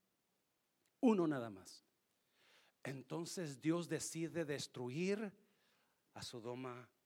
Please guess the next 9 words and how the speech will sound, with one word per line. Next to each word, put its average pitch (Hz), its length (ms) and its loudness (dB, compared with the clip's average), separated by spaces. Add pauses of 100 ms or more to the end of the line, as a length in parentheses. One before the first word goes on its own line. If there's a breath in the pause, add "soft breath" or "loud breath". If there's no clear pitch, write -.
(280)
y 135 120 -4
Gomorra. 101 480 -8
Capítulo 135 500 -2
diecinueve 127 460 -2
de 104 120 -8
Génesis, 90 500 -14
por - 140 -20
favor. 87 320 -20 (1200)
Quiero 196 480 2